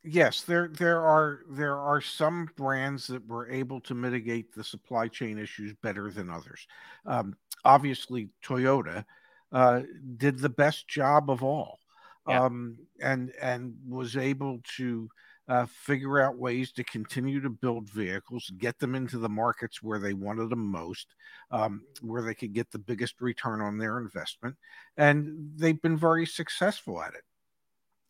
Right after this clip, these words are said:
Speaker 1: You know, G M and Ford and Stellantis, eh, they, they, the, the unfortunate reality for those three companies is all three of them talk a better game than they play.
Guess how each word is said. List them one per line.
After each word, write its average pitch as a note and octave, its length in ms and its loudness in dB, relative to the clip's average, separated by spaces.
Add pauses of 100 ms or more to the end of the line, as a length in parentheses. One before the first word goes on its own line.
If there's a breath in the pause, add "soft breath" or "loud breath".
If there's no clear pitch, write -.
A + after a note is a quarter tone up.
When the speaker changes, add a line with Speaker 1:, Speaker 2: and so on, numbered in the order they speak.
(240)
Speaker 1:
You D#3 160 2
know, C#3+ 140 4
G D3 420 4
M D3+ 240 8
and F#2 180 -6
Ford C#3+ 500 -2
and F2 120 -14
Stellantis, B2 760 -4 (540 loud breath)
eh, G#3 140 -4 (120)
they, G3 240 4
they, F#3 320 2 (580 loud breath)
the, F3+ 240 2
the E3+ 180 8
unfortunate G3+ 800 2
reality C3+ 680 2
for A2+ 200 -6
those A#2+ 380 -2 (120)
three C#3 220 -4
companies C#3 580 -4 (140)
is C#3+ 260 0 (220)
all A3+ 280 10
three D#3 440 -2
of G#2 140 0
them B2 180 -6
talk C#3+ 300 0
a B2+ 80 -2
better A#2+ 320 2
game A2+ 360 -2
than G2 160 -6
they F#2 140 -4
play. D#2 360 -8